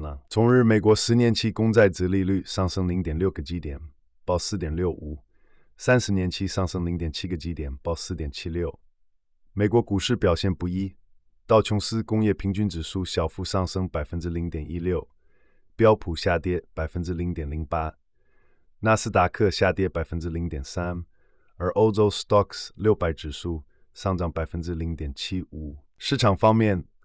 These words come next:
埃克森美孚公司计划成为电动车锂电池的领导生产商，是公司能源转型的重要一步。阿联酋航空公司订购了价值五百二十亿美元的波音飞机，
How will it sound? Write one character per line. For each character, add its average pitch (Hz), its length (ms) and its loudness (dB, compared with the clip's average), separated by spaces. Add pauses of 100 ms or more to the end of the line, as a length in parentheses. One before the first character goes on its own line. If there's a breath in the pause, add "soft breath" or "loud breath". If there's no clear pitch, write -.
(120)
埃 110 140 4
克 113 140 0
森 113 160 2
美 98 160 4
孚 92 180 -6
公 98 240 -2
司 95 280 -6
计 101 200 -4
划 90 260 0
成 90 200 -6
为 87 140 -2
电 101 260 -2
动 95 220 -2
车 98 260 0
锂 87 220 -4
电 98 200 -2
池 85 220 -8
的 80 160 -4
领 85 240 -4
导 76 160 -4
生 87 240 -8
产 - 180 -10
商， 80 360 -8 (320)
是 - 180 -8
公 104 220 0
司 104 200 -2
能 95 240 2
源 98 160 2
转 80 240 -4
型 80 200 -8
的 78 100 -6
重 90 240 -4
要 78 160 -4
一 73 120 -8
步。 76 280 -10 (600)
阿 107 120 6
联 117 160 4
酋 101 200 2
航 95 200 -2
空 101 200 -2
公 101 200 0
司 95 380 -6 (100)
订 98 160 -2
购 95 200 2
了 85 100 0
价 92 240 2
值 82 300 -8
五 98 120 -4
百 92 180 2
二 101 200 2
十 92 180 -6
亿 90 140 -4
美 80 160 -4
元 76 200 -6
的 78 120 -6
波 95 300 -2
音 92 180 -2
飞 90 240 -4
机， 85 320 -8